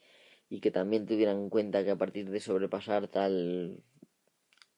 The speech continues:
vamos, con un infrarrojo o con lo que fuera, pues que tuviera en cuenta la respuesta táctil también del, en el aire, eso sería la le-, la caña de España.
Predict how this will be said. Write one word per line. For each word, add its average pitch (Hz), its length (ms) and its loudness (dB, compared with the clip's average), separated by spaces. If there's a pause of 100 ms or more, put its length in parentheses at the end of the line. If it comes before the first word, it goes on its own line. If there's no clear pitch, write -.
(440)
vamos, - 320 -8
con 98 160 -4
un 101 120 -4
infrarrojo 98 420 -2 (120)
o 90 80 -6
con 82 120 -2
lo 87 100 -4
que 90 100 -4
fuera, 95 340 -2 (840)
pues 104 220 -4
que 101 120 0
tuviera 104 240 2
en 98 80 -4
cuenta 95 300 2
la 87 160 2
respuesta 98 380 -8
táctil 101 320 -4
también 87 440 -2 (120)
del, 95 360 -2
en 107 140 0
el 98 100 2
aire, 110 320 2 (280)
eso 131 200 -6
sería 139 280 4
la 101 120 2
le-, 92 240 0
la 90 320 0
caña 110 300 2
de 107 60 0
España. 65 500 -8